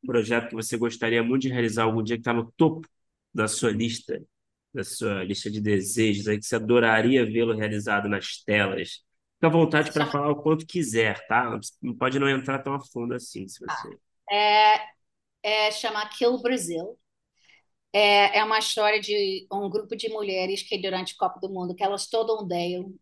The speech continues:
Speaker 2: a Copa do Mundo, e eles se juntam durante os jogos para fazer pequenos, assim, roubos, faz coisas loucas.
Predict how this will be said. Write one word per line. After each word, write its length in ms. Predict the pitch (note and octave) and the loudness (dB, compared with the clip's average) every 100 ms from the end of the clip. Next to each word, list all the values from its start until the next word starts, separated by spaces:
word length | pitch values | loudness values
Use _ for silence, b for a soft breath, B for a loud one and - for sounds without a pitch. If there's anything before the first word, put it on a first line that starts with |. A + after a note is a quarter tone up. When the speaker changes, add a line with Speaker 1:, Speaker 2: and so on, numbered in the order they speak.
| - | -6
Speaker 2:
a 0 | |
Copa 260 | F#3 - | -6 -6
do 80 | F3+ | -8
Mundo, 420 | E3 D3+ E3 F3 - | -8 -8 -10 -14 -12
e 120 | G3 G3+ | -4 -2
eles 180 | A3 A3 | -2 -4
se 140 | B3 | -4
juntam 440 | - A3 A#3+ A3+ | -4 -4 -6 -10
durante 440 | G3 F#3+ F#3 F#3+ G3 | -8 -4 -4 -6 -10
os 60 | |
jogos 600 | F3+ G3 G#3 G3+ E3 - - | -6 -2 -2 -2 -8 -10 -2
para 500 | F#3+ F#3+ G3 G3+ G#3 | 0 2 2 2 2
fazer 300 | G#3+ G#3+ G#3+ | 0 -2 -4
pequenos, 960 | G#3+ A3+ - G#3 G#3 G#3 G3+ - - - _ _ _ _ _ _ _ _ _ - | -6 -12 -8 -6 -6 -6 -2 -2 -2 -6 _ _ _ _ _ _ _ _ _ -8
assim, 380 | F3 - D#3+ | -6 -6 -6
roubos, 920 | D3+ A3 G3 G#3 G3 F3+ E3+ D#3 D3+ - | -4 0 2 2 0 -2 -4 -6 -8 -6
faz 220 | F3 F3 | -6 -6
coisas 440 | - A3 G3+ A3 G3 | -4 -4 -2 -4 -6
loucas. 600 | F#3 F#3+ F#3 D#3 D3+ | -4 -4 -6 -12 -14